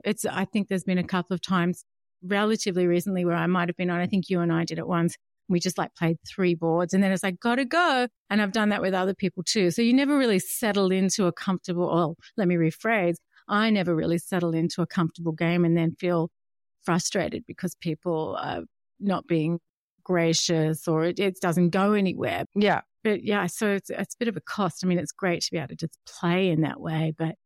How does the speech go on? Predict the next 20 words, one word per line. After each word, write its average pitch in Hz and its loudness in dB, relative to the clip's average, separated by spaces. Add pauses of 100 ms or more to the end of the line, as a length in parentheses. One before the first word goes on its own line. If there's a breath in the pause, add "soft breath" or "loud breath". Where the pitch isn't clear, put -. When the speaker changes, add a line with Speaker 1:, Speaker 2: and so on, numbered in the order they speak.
(240)
Speaker 1:
you 185 -4
can't 208 -2
really 175 0
develop 175 -2
anything. 143 -6 (500)
Speaker 2:
No. 190 4
And 185 2
so 185 0
it 165 2
just 202 0
doesn't 165 0
feel 156 0
very 147 0
rewarding 143 0
to 151 -2
me, 135 2
even 147 2
to 180 4
Speaker 1:
Mm. 180 -2
Speaker 2:
do, 131 0